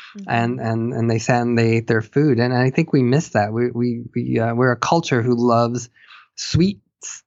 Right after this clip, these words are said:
Speaker 2: you know, and loves sweet things, and we kinda shy away from bitters. Even people who drink
Speaker 1: Mm.
Speaker 2: coffee, oftentimes, the, you know,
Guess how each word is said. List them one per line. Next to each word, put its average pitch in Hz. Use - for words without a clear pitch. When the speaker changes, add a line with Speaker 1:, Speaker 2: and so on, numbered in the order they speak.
Speaker 2:
you 127
know, 117
and 123
loves 123
sweet 175
things, 117
and 120
we 117
kinda 127
shy 127
away 120
from 113
bitters. 101
Even 156
people 165
who 131
drink 123
Speaker 1:
Mm. -
Speaker 2:
coffee, 131
oftentimes, 113
the, 131
you 143
know, 127